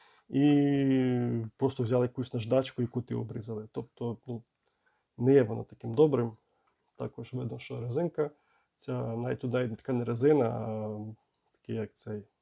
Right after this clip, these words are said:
а як, як, як, як пінопласт. І оці штучки, оці ось сірі десь тут йдуть, тут так само ті ножки.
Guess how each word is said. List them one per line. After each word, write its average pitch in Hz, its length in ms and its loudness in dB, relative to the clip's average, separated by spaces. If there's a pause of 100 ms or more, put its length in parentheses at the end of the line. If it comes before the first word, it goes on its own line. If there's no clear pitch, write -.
(800)
а 123 100 -8
як, 117 280 -6
як, 127 280 -8
як, 127 200 -6
як 127 120 -6
пінопласт. 127 720 -2 (920)
І 123 80 -8
оці 127 300 -2
штучки, 123 540 -2 (140)
оці 127 240 -6
ось 120 220 -4
сірі 120 240 -4
десь 110 180 -8
тут - 180 -18
йдуть, 120 460 -10 (240)
тут 120 120 -18
так - 140 -20
само 113 260 -10
ті - 140 -14
ножки. 113 320 -14